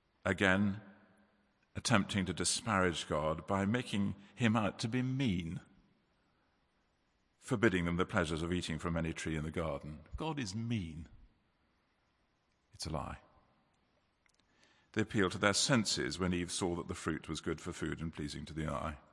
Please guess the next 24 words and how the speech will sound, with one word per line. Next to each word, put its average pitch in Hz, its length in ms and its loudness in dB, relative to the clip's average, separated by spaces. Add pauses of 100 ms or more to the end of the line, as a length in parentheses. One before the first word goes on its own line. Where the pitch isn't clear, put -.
(380)
Why 160 420 2 (260)
use 123 280 2
new 139 180 4
methods 101 440 2
when 131 120 2
the 135 120 2
old 165 200 4
ones 95 280 2
are 120 40 -2
just 110 380 -2
as 120 80 -10
good? 123 320 2 (4000)
For - 180 0
God's 160 440 2
people, 107 400 2
there 135 200 2
will 143 280 4
always 120 400 6
be 123 140 2
opposition. 120 800 0 (2250)
There's 165 160 -2
a 175 40 2
war 190 260 0
on. 82 200 -2